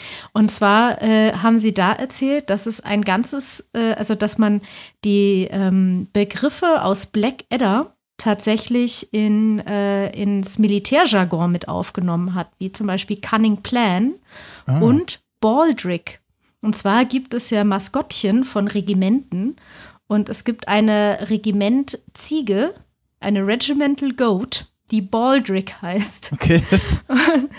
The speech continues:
Speaker 1: und, und auch im Irakkrieg haben sie wohl viele, äh, viele Linien, haben sie dann Melchett Line und, äh, Blackadder Line
Speaker 2: <laughs>
Speaker 1: und Percy Line. <laughs>
Speaker 2: Okay, das ist ja geil.
Speaker 1: Ja.
Speaker 2: Das,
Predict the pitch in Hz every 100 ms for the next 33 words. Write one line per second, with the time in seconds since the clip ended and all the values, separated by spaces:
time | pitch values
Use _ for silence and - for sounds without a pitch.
0 | - - - 220 - 240 240 262 262 254
1 | 247 277 285 277 262 196 190 254 381 -
2 | 330 349 269 269 277 247 262 254 - 294
3 | 294 294 277 - - 233 220 - 277 269
4 | 233 233 311 330 311 247 247 247 233 220
5 | 208 226 262 - 247 247 226 214 220 226
6 | 226 226 226 214 196 208 214 214 151 202
7 | 202 196 214 208 214 220 233 226 220 208
8 | 208 208 214 214 233 220 226 214 - 233
9 | 240 - 247 233 226 220 226 233 254 294
10 | 277 - 440 - 571 554 165 123 127 147
11 | 165 - _ _ _ 107 117 - - 101
12 | 101 107 240 220 - _ _ _ - 127